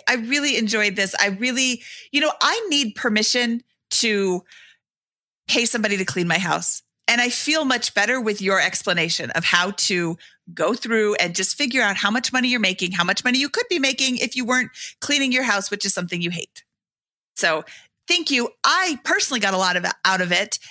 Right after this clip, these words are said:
and I hope that our listeners do too. I know they will. This was a great show. Thank you.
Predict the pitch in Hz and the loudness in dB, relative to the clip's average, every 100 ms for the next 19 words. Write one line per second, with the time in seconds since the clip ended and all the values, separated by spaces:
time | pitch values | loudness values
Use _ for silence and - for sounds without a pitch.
0 | - 214 226 220 - 247 277 - - 254 | 0 2 2 2 0 0 0 -2 -2 -2
1 | 240 - 240 240 247 254 - 254 247 254 | -2 -2 0 2 0 0 0 -2 -2 -2
2 | 247 339 349 226 220 220 196 170 160 - | -2 -2 2 2 2 0 -2 -2 -6 -4
3 | 226 240 202 180 170 - - 185 - 202 | -2 0 -2 0 0 0 -2 -4 -4 -4
4 | - - | -2 -8